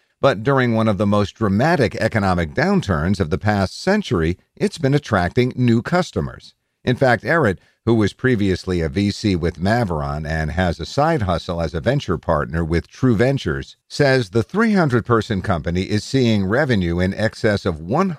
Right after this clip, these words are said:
hundred million dollars per year and that it'll be profitable in the second half of this year.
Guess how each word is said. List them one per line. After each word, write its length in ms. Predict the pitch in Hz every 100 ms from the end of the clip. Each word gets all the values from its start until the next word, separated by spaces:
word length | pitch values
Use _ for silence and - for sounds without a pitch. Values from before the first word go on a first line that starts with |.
| -
hundred 340 | 139 147 127
million 380 | 101 127 123 113
dollars 440 | 101 104 98 95 -
per 240 | - 160 139
year 460 | 135 170 117 71 - _ -
and 300 | 107 110 107
that 240 | 101 98 -
it'll 180 | 95 90
be 140 | 95
profitable 720 | - 175 202 175 98 80 92 -
in 160 | 120
the 100 | 120
second 440 | - 147 165 180 123
half 300 | 80 87 117
of 120 | 110
this 260 | 180 -
year. 280 | 95 73 57